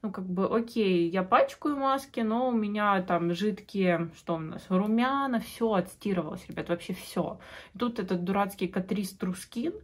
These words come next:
у меня испортил эту шикарную маску, но маску советую, она не сильно, видите, прижимается, она как бы по моей голове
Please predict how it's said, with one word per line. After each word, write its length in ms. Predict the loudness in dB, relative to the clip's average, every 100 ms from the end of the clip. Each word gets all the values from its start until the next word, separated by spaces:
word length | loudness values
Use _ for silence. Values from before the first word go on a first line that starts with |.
| -16 -18 -10 0
у 20 |
меня 320 | 2 4 2
испортил 540 | 0 -4 -6 -4 -2
эту 180 | -2 -2
шикарную 560 | -6 -2 0 2 4 4
маску, 560 | 4 4 2 -2 -2 0
но 200 | 0 0
маску 420 | 2 0 -2 -8
советую, 800 | -4 -2 0 0 0 0 0 0 -10 -10
она 280 | -2 2 4
не 120 | 2
сильно, 400 | 0 0 0 0
видите, 320 | 0 -2 -4 -4
прижимается, 680 | -2 -2 0 0 0 -2
она 180 | -2 0
как 220 | 0 -2
бы 160 | 2 2
по 340 | 0 0 2
моей 440 | 2 2 2 2 2
голове 720 | -2 -2 -2 0 0 0 -2